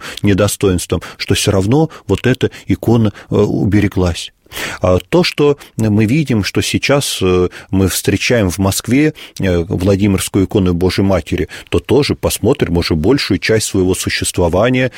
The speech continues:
Владимирская икона пребывает не во Владимире. И, собственно, праздник мы празднуем, то, что эта святыня принесена в Москву. Тут, конечно, всегда горестно. А как же город остался без святыни?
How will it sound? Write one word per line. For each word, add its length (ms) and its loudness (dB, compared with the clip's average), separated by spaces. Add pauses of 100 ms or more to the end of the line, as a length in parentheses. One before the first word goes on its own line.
(120)
Владимирская 720 0
икона 280 0
пребывает 580 0
не 120 2
во 140 0
Владимире. 640 0 (180)
И, 120 0
собственно, 420 0
праздник 480 0
мы 140 2
празднуем, 480 0 (200)
то, 140 2
что 220 -2 (160)
эта 220 0
святыня 440 0
принесена 540 0
в 80 -6
Москву. 340 -4 (160)
Тут, 180 2
конечно, 380 0
всегда 360 0
горестно. 520 0
А 100 -4
как 240 0
же 140 -2
город 380 0
остался 440 -2
без 200 0
святыни? 520 -2